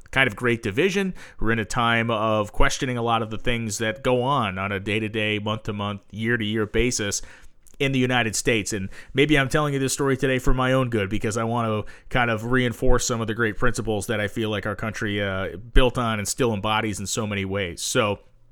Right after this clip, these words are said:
Operation Snowbound is a military operation in the United States, but not in any of the ways you may be thinking or cringing about. This is a story of hard work. It is a story of dedication, of great planning, and ultimately of success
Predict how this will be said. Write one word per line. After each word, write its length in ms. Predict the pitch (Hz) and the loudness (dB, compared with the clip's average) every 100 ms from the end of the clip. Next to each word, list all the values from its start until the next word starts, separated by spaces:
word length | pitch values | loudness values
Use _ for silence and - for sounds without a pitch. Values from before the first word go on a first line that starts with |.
| _ _ - - | _ _ -20 -6
Operation 500 | 135 165 185 170 131 | -2 2 4 4 0
Snowbound 720 | - 131 135 113 98 98 110 - - - | 0 2 2 2 0 -4 -8 -14 -20 -8
is 300 | 127 120 110 | -2 0 0
a 160 | 113 107 | 0 -2
military 680 | 107 143 180 131 123 110 101 | 2 4 4 2 2 2 0
operation 840 | 98 - 101 95 95 104 98 104 - - - | 0 0 0 0 -2 -4 -4 -6 -10 -16 -2
in 160 | 151 | 0
the 80 | 180 | 2
United 420 | 165 135 127 110 | 0 0 0 0
States, 460 | - - 139 110 95 | -2 0 2 2 2
but 180 | - 104 | 4 4
not 260 | 117 135 | 2 0
in 80 | 117 | 0
any 340 | 113 131 139 123 | -2 -2 0 0
of 100 | 113 | 0
the 80 | 110 | -2
ways 580 | 107 101 101 95 - | 0 2 0 -2 -4
you 140 | 101 101 | -2 -2
may 180 | 98 95 | -2 -2
be 140 | 95 | 0
thinking 480 | - 120 110 98 101 | 6 8 6 -2 -6
or 180 | - 90 | -8 4
cringing 480 | - 151 156 117 | 10 10 8 -2
about. 380 | 95 90 85 - - - - | -2 -4 -8 -10 -16 -18 -4
This 180 | 127 139 | 0 0
is 140 | 135 | 0
a 80 | 120 | -2
story 500 | 110 139 127 123 120 | -2 0 2 4 2
of 160 | 95 98 | 0 -4
hard 300 | 117 123 113 | 0 0 2
work. 260 | 117 120 | 2 2
It 100 | 113 | 0
is 140 | 98 95 | -4 -4
a 60 | |
story 360 | 90 - 117 107 | -4 -2 0 0
of 80 | 98 | 0
dedication, 760 | 110 98 - 131 127 - 120 | -2 -2 0 0 0 -2 -4
of 160 | 107 98 | -4 -4
great 260 | 110 101 - | -2 -4 -2
planning, 460 | 120 120 117 110 - - - | -2 -2 -4 -4 -8 -10 -4
and 100 | 117 | 0
ultimately 640 | 147 143 123 107 110 110 | 0 0 -2 0 0 0
of 240 | - 107 95 | -2 -4 -4
success 800 | - - - 156 120 98 - | -6 -4 -2 2 2 2 -2